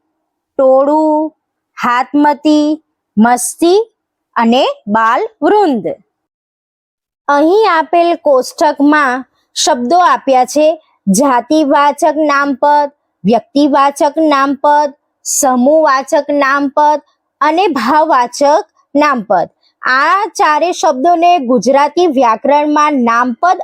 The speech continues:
અથવા સંજ્ઞા તરીકે ઓળખીએ છીએ. તો સૌપ્રથમ આપણે સંજ્ઞા કોને કહેવાય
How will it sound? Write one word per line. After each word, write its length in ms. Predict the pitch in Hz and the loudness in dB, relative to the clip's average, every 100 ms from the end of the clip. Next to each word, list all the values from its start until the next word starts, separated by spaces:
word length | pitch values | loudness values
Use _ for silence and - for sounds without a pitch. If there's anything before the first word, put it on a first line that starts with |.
| - | -2
અથવા 500 | 294 254 277 339 - _ - | -2 -2 -2 -2 -2 _ -14
સંજ્ઞા 500 | - 339 294 302 370 | -4 0 2 2 0
તરીકે 760 | 339 311 285 294 330 339 - - | 0 0 0 -2 -2 -2 -2 0
ઓળખીએ 600 | 254 240 240 - 240 220 | 2 2 -2 -2 0 0
છીએ. 280 | - - 151 _ _ _ | -4 -14 -18 _ _ _
તો 120 | 415 | -2
સૌપ્રથમ 720 | 453 392 370 392 392 392 392 381 | -2 0 -2 0 -2 0 -2 -2
આપણે 360 | 269 277 311 349 | -2 -2 0 -2
સંજ્ઞા 500 | - 277 262 285 330 | -2 -2 0 0 0
કોને 460 | 339 226 196 208 285 | 0 -2 0 0 0
કહેવાય 440 | 359 381 359 392 | 2 0 0 -2